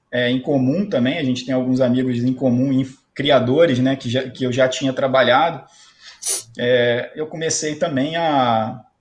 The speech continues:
"Pô, fala lá com o Ronaldo." É, "Pô, queria."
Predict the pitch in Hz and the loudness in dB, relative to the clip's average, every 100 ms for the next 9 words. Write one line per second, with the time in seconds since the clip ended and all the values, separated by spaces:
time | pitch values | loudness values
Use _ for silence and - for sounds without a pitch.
0 | - 170 139 - 139 160 156 160 147 127 | -4 0 0 4 4 6 4 2 0 2
1 | 117 135 135 107 - _ _ _ 123 113 | 2 2 2 -2 -8 _ _ _ -4 -2
2 | 110 107 135 131 120 120 135 139 120 107 | -2 -2 -2 -2 -2 0 2 4 4 2